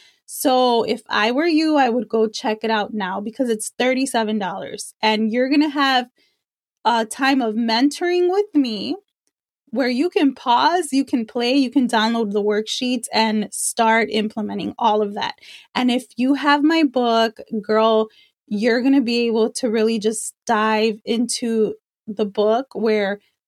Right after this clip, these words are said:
"Oh, wow, I, she talked about this in chapter two," right? Because I talk about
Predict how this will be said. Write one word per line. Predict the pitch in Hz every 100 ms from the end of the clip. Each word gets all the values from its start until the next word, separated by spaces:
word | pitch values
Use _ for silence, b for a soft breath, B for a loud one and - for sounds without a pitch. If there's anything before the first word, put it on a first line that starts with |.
| _
"Oh, | - 269
wow, | 220 247 269 220
I, | 202 220 -
she | - 285
talked | 269 277 277 240
about | 208 208
this | 240 214
in | 226
chapter | 220 220 214 -
two," | 220 - 233 226 _ _ -
right? | 220 240 247
Because | 226 254 254
I | 262
talk | 262 269 277
about | 233 196 -